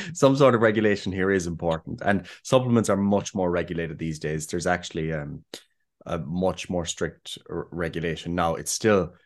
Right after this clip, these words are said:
nowhere near the level of pharmaceutical drugs, and especially in terms of, like, research quality. As I said, I, I don't like reading about supplements, especially the kind of herbal supplements, because just the quality evidence is just so terrible. It just annoys me. So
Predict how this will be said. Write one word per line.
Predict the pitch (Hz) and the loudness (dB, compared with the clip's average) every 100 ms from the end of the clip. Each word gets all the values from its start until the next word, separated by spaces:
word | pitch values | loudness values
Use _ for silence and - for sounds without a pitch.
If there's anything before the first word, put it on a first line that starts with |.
| _ _ _ _ _ _ | _ _ _ _ _ _
nowhere | 98 98 92 90 | -4 0 2 2
near | 85 87 | 0 -2
the | 82 | -2
level | 82 82 82 | -4 -4 -4
of | 80 | -4
pharmaceutical | 90 82 80 90 92 101 | -2 -2 -2 -4 -2 -2
drugs, | 95 110 107 95 | 4 4 4 0
and | 82 | -4
especially | - - 85 - 82 | -4 -2 -2 -2 -4
in | 82 | -4
terms | 87 82 78 | -2 -2 -4
of, | |
like, | 82 80 | -6 -8
research | 82 82 - 90 - | -8 -6 -4 -4 -4
quality. | - 95 101 104 | 0 2 2 0
As | 90 78 | 0 -2
I | |
said, | 78 90 82 | -2 0 0
I, | - 82 82 78 - _ _ | -2 -4 -6 -8 -18 _ _
I | 92 | 0
don't | 101 95 | 0 0
like | 87 101 - | -2 -2 0
reading | 120 123 | 2 4
about | 123 131 | 4 2
supplements, | - 135 151 156 156 | 2 0 0 -4 -4
especially | - 98 95 - 92 | -2 0 0 0 -2
the | 90 | -2
kind | 98 90 | -2 -2
of | 78 - _ _ _ | -4 -10 _ _ _
herbal | 95 95 107 | 0 2 2
supplements, | - 123 147 151 151 | 2 0 0 -2 -2
because | - - 98 85 - - _ _ _ _ | -6 -4 -2 -2 -4 -12 _ _ _ _
just | - 95 | -14 -12
the | |
quality | - 98 90 87 85 | -2 0 2 2 0
evidence | 80 80 80 - | -2 -4 -8 -8
is | - | -8
just | 82 | -6
so | - 80 | -4 -6
terrible. | - 82 78 78 76 | -6 -4 -2 -4 -8
It | - | -10
just | 85 - | -14 -12
annoys | - 78 76 73 | -10 -8 -8 -10
me. | - | -12
So | 78 82 76 | -8 -6 -6